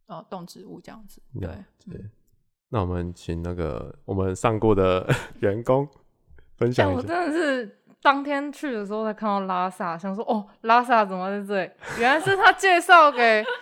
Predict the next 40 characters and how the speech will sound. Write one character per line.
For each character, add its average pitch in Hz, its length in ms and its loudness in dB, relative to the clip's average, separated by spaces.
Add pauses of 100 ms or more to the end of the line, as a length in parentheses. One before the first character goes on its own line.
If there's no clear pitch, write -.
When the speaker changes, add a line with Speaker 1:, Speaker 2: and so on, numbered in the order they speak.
(380)
Speaker 3:
<laughs> - 680 -10
田 269 160 6
尾 285 160 6
周 247 220 4
杰 220 200 2
伦， 208 220 0
然 208 120 4
后 226 60 4
再 240 120 4
介 233 180 0
绍 202 220 2
给 156 260 -10
我。 156 260 -12 (220)
Speaker 2:
对， 101 400 -8 (720)
因 165 100 4
为 190 80 6
那 202 140 8
时 170 100 4
候 170 100 8
你 143 140 4
是， 151 280 2
Speaker 3:
哦。 - 60 -12
Speaker 2:
你 113 140 -2
是 139 120 0
他 139 120 6
徒 98 240 -6
弟 110 260 -4 (100)
嘛？ - 120 -20 (680)
Speaker 3:
我， 277 140 0
我 302 260 -2
完 330 160 4
全 392 340 -2 (160)
不 403 140 -6
知 349 200 -8
道 339 280 4
这 320 180 -6
件 269 260 -2
事 254 180 -10
情。 190 240 -14
Speaker 2:
对。 151 140 6